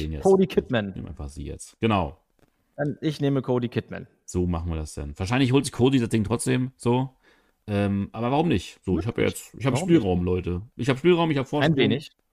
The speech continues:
Speaker 1: Ich nutze es einfach mal jetzt so. Man muss ja auch mal
Speaker 2: So ist es.
Speaker 1: was wagen im Leben. Ja. Basti, bis wann kann man tippen? Was hast du gesagt? Wann ist das erste Match?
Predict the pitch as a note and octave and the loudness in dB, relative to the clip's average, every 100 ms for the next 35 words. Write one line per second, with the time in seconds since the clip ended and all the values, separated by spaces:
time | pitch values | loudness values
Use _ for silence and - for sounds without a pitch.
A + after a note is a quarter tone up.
0 | _ _ _ _ - B2 C3+ - - F2+ | _ _ _ _ -6 2 2 2 -4 -6
1 | E2 D#2+ D2+ - D#2 F2 _ _ G#2+ A2+ | -4 -6 -8 -10 -12 -12 _ _ -2 0
2 | B2 A#2+ G2+ G#2+ G2+ G2 G#2 - - _ | 0 -2 -2 -2 0 -2 -4 -12 -20 _
3 | _ _ _ _ _ _ _ _ G2 D#2 | _ _ _ _ _ _ _ _ -4 -2
4 | D#2 D2+ D2+ D2 D2 _ _ - D#2+ C#2+ | -2 -2 -4 -8 -12 _ _ -8 -6 -4
5 | D2 D#2 - _ _ _ - F#2+ A2 C3+ | -6 -8 -14 _ _ _ -6 -2 -2 -6
6 | _ - - _ _ _ - - - _ | _ -20 -20 _ _ _ -20 -20 -20 _
7 | _ - - C#3 D3+ C#3+ D3 G#3+ F#3+ F3+ | _ -10 -4 2 2 4 2 2 2 2
8 | F3+ F#3 F#3+ A3 F#3+ E3+ F3+ F3+ F#3+ D3 | 0 0 -2 0 0 -2 -4 -4 -4 -6
9 | D#3 D#3 D3+ D3+ D#3 D#3 D#3 - - | -6 -6 -8 -6 -6 -6 -8 -8 -16